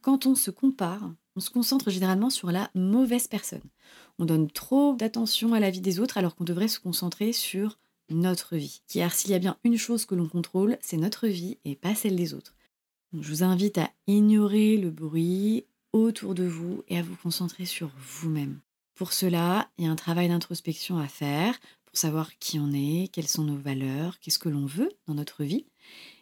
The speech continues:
Et en faisant ce travail, on s'enracine, on se stabilise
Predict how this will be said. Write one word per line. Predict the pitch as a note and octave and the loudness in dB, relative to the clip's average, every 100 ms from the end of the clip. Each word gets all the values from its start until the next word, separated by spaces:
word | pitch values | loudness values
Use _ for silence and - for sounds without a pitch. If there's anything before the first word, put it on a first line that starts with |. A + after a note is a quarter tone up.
| _ _ _ | _ _ _
Et | - A3 | 0 2
en | G#3 | 2
faisant | A3 G#3 | 0 0
ce | C4 | 0
travail, | - F#3+ E3 D#3 D#3+ G3+ - | 0 -2 -2 0 -2 -4 -8
on | E3+ | -8
s'enracine, | D#3+ - - F#3 E3+ D#3+ D#3+ - - E3+ E3+ _ _ - | -4 -2 0 0 0 -2 -4 -4 -6 -8 -12 _ _ -6
on | F3+ | -4
se | - G#3 | 0 0
stabilise | G3 - - - F3+ E3+ D#3+ E3+ G#3+ | 0 -2 -4 0 0 0 -2 0 0